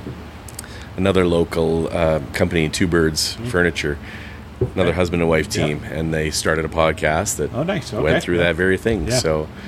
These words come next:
Speaker 1: yeah, I mean, it's, it's, uh, it's not as bad as, as people probably think.
Speaker 2: I, I, I think if you have the right dynamic, it probably works, right?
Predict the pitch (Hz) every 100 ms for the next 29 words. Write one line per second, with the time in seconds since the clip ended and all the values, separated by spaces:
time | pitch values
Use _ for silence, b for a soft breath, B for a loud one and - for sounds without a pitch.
0 | B B B - - 95 98 101 104 98
1 | - - - - - - - - - -
2 | - - 87 82 78 - - - - -
3 | - - - 92 87 90 90 87 80 -
4 | 82 76 - 95 87 76 - - 85 80
5 | 78 87 120 - - - - 101 165 151
6 | 160 120 135 127 120 110 104 95 90 87
7 | 135 131 127 120 113 139 104 - 90